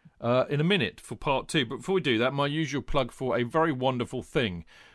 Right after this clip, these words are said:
Uh, I say very wonderful largely 'cause, uh, Clayton and I both write for it, but it's the C F C U K fanzine. A new edition will be out very, very soon. I know this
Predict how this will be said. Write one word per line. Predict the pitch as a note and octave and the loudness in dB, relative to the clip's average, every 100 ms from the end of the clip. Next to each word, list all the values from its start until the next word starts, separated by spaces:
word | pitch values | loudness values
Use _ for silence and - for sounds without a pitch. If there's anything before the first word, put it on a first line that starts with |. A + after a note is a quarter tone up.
| - - | -12 -2
Uh, | A2+ A#2 | 0 2
I | A#2 | 0
say | - C3+ | 2 2
very | A#2+ A2+ | 4 2
wonderful | A2+ A#2+ - A#2+ | 2 -2 -2 2
largely | A#2 G#2+ A#2 | 2 0 -6
'cause, | A#2+ G#2 - | -6 -6 -6
uh, | B2+ A#2 | -4 -4
Clayton | - B2+ B2 A2+ | -2 -2 0 -2
and | A2+ | 0
I | A2 | 0
both | G#2+ A2+ G2 | 0 0 2
write | A#2+ B2+ G#2 | 4 2 2
for | - | -6
it, | F2 | -6
but | - A2 | -6 -8
it's | A2+ | -8
the | B2 | -8
C | - D3 | -2 -2
F | A#2+ | -2
C | - | -6
U | B2 A2+ | -6 -4
K | A#2+ A#2 G#2 - - - _ | 0 0 -2 -8 -20 -20 _
fanzine. | - D3+ D#3 D3+ D#3+ D#3+ E3+ | 0 4 4 4 4 2 2
A | C#3+ C#3+ | 0 0
new | D3 F#3+ G3+ G3+ G3 - | 4 4 4 2 0 0
edition | D3 F3 D#3 - D#3 | 2 4 2 2 -2
will | C#3+ | -2
be | C#3+ C#3 | 0 2
out | D#3 - | 2 2
very, | B2+ A#2+ D#3+ D#3+ | -4 2 2 4
very | D3+ D3 | 4 2
soon. | - D#3+ D#3+ F3 F#3+ C#3+ | 2 2 2 0 -4 -2
I | C#3+ | 0
know | D3 E3+ | 2 2
this | E3+ F#3 - | 2 -2 -6